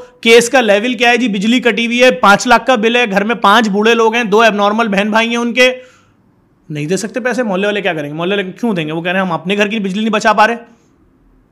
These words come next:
بیٹی کے جہیز کے پیسے ختم ہو گئے، دادی ایڈمٹ تھیں اسپتال میں، مر گئیں، سارا پیسہ وہاں لگ گیا، بیٹی رخصت نہیں پا رہی، لڑکے والے تھریڈ پہ تھریڈ کر رہے ہیں، "جی ہم رشتہ توڑ دیں گے، رشتہ توڑ دیں گے، رشتہ توڑ دیں گے، ہمیں رمضان سے پہلے شادی کرنی ہے،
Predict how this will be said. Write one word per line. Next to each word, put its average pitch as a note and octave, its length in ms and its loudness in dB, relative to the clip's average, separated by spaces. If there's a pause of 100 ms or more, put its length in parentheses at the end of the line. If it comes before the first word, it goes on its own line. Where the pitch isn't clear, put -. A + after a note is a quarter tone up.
(760)
بیٹی G3+ 320 2
کے A3+ 100 0
جہیز G3 260 2
کے A#3+ 80 2
پیسے A3+ 260 -2
ختم A3+ 260 -2
ہو A3 120 -2
گئے، A#3+ 80 0
دادی G#3+ 300 2
ایڈمٹ G#3+ 300 -2
تھیں A3+ 100 -4
اسپتال G#3+ 340 2
میں، A3+ 120 -4
مر G3+ 180 0
گئیں، A3+ 120 -4
سارا G#3 220 2
پیسہ G#3+ 200 0
وہاں G3+ 200 2
لگ G#3+ 160 0
گیا، A3+ 80 0
بیٹی G3 240 0
رخصت G#3+ 180 -6
نہیں G#3+ 180 -6
پا G#3+ 160 0
رہی، A#3 80 -2 (300)
لڑکے G#3+ 280 2
والے A3+ 200 4
تھریڈ G#3+ 300 -2
پہ A3 60 -6
تھریڈ G#3+ 240 -4
کر A3 100 0
رہے G#3+ 80 -2
ہیں، A3+ 80 -4
"جی A#3 80 0
ہم A3 120 -2
رشتہ G3 280 -4
توڑ A3 160 -2
دیں A3 140 -2
گے، A3+ 40 0
رشتہ G#3+ 260 -4
توڑ G#3+ 140 -4
دیں G#3+ 120 -4
گے، A3+ 60 -2
رشتہ G#3 180 -2
توڑ G#3 200 -2
دیں G#3+ 100 -4
گے، A3+ 60 -4
ہمیں G#3+ 140 -2
رمضان F#3+ 300 0
سے A3 80 -6
پہلے G#3 200 -4
شادی G3+ 240 -4
کرنی G#3+ 300 -4
ہے، G#3+ 40 -4